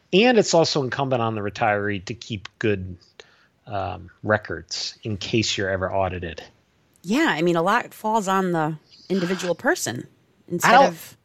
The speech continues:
Speaker 1: <sighs> I can hear Rick saying, "Don't say this." Um, I don't, I don't know that someone would get audited for, for Q C Ds, but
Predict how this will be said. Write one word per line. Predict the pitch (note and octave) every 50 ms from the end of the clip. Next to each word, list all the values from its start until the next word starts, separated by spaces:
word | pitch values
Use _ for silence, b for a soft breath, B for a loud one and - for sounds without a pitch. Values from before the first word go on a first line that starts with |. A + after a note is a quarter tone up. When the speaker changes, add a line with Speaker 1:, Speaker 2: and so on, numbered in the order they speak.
| _ -
Speaker 1:
<sighs> | - - - - - - - - - - - - _ _ _ _ _ _ - - C3 - B2+ C#3+ B2+ A#2+ - - C3 A#2 A#2 B2 B2 B2 A#2+ A#2 A2+ A#2+ A2+ A2+ C3+
I | C3 A#2
can | A2+ - C3+
hear | G#2 G#2+ A#2 G2+
Rick | F#2 G2 G2+ G2 G2 - - -
saying, | - G#2+ F#2 F2+ F2+ F2
"Don't | - G#3+ B3 G#3
say | - - A3+ G#3
this." | E3 C3 G#2+ - - - - - - D3+
Um, | C#3 C#3 C3+ C3+ B2 A2+ A2 G2+ G2 G#2 - _ _ _ _ _ _ _ _ _ _ _ _ _ _ _ _ _ _ _ _ _ _ _ _ _ -
I | - F#3+
don't, | G#3+ G#3 - - _ _ _
I | - A3
don't | A#3+ A3 G#3
know | G#3+ G#3+ G3
that | F#3+ E3 C#3+ -
someone | - E3 D3+ D3 C#3+
would | C3+ A#2+
get | A#2+ B2 A#2
audited | A#2 A#2 A#2+ A#2+ B2 B2 B2 B2 A#2 G#2+
for, | - - - A2+ G#2 G2+ G2 F#2 F#2 - _ _ _
for | _ _ - - A2 F#2+ F2 E2+ - _ _ _ - _ -
Q | - - C#3 A#2
C | - - B2 G#2+
Ds, | G2 F#2+ G2+ A2+ A#2 A2+ A2 -
but | - - A#2 G#2+ G2 G2 G2+